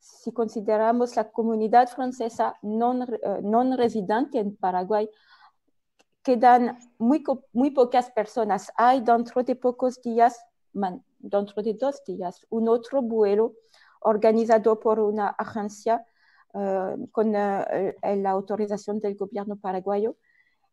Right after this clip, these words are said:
que, que, que vuelve a Europa. Y tenemos, creo, algunos ocho, diez ciudadanos franceses más o menos sobre este vuelo. Y creo que poco,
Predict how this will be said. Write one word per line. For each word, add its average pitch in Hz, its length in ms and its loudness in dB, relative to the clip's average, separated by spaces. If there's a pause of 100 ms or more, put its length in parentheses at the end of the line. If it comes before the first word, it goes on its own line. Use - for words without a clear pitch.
(140)
que, 190 380 0
que, 185 340 -2
que 220 120 0
vuelve 202 440 4
a 214 80 6
Europa. 202 640 2 (380)
Y 202 380 -2 (220)
tenemos, 220 500 2
creo, 220 360 6
algunos 226 600 4 (300)
ocho, 202 2000 0 (140)
diez 220 260 2
ciudadanos 208 600 0
franceses 208 640 -4
más 202 200 -8
o 214 40 -4
menos 214 500 -6 (400)
sobre 214 300 0
este 214 260 -2
vuelo. 240 440 -2 (840)
Y 226 400 0 (260)
creo 262 460 6
que 240 500 4 (280)
poco, 254 500 0